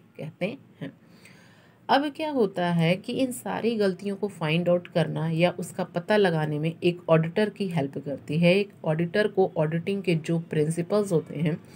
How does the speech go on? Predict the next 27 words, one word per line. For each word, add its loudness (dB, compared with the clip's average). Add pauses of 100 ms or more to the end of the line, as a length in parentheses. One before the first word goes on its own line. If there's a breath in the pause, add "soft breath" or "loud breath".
(400 loud breath)
उनकी 6
जानकारी 4
के -2
साथ -4
साथ -8
उनकी -2
process -4
और -4
टेक्निक्स -4
के 0
बारे -2
में -4
भी 0
जानना -4 (400 loud breath)
चाहिए, 2
ताकि -6 (100)
accounts -8 (340)
को 0 (100)
check 0
करने 2
या 2
जांच -6
करने -8
का -6
काम -8
क्या -2
हो, -6